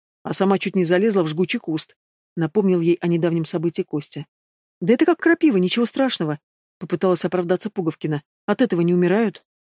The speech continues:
«Не умирают, если нет аллергии», согласился Ежов. «А как насчёт бритвы травы путянг?» «А это ещё что за трава?»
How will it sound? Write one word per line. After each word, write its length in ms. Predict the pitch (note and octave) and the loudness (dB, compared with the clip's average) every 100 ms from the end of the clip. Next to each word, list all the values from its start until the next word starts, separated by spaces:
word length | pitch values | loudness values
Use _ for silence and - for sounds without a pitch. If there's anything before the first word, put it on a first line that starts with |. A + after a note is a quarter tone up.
| _ _ _ - | _ _ _ 0
«Не 120 | G3 | 2
умирают, 500 | F#3+ G3 B3+ F#3 - | 4 6 6 4 0
если 320 | F3 F3+ - | 0 0 2
нет 180 | F#3+ G3+ - | 2 2 2
аллергии», 580 | F#3+ G3+ F3 E3+ C#3 - _ - | 2 2 0 -2 -4 -10 _ -16
согласился 540 | - E3 D#3+ E3+ - | -8 -2 -2 -2 -4
Ежов. 340 | D#3+ D#3 C#3+ - _ - | -2 -2 -4 -8 _ -6
«А 80 | |
как 140 | F#3 B3+ | -2 2
насчёт 360 | G#3 - G#3 _ - | 2 2 -2 _ -10
бритвы 400 | F3 G#3+ G3 F3 | 0 2 2 0
травы 340 | - G3 F3+ - _ | 0 2 0 -2 _
путянг?» 480 | G3 - F3 F3 - _ _ _ _ _ _ | -6 -2 -2 -2 -8 _ _ _ _ _ _
«А 160 | C#3+ D#3+ | -2 2
это 220 | E3 - | 2 2
ещё 200 | - D#3+ | -2 -2
что 180 | C#3+ D#3 | -6 -6
за 140 | D#3 | -4
трава?» 380 | D#3 D#3+ D3+ D3 | -2 -2 -2 -4